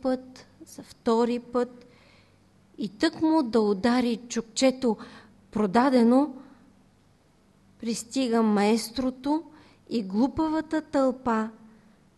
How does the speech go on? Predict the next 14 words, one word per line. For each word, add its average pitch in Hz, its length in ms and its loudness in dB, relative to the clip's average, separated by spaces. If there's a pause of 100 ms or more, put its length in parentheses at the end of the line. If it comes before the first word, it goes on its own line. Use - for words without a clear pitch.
(580)
никога 220 580 4
няма 208 380 4
да 214 200 -2
разбере 220 540 2
до 208 140 -4
край 262 460 -2 (520)
стойността 233 840 2
на 311 180 6
душата 233 720 -4 (1400)
и 226 60 -2
промяната. 214 800 -2 (1600)
Промяната, 285 680 4
която 262 440 0
настъпва, 262 880 0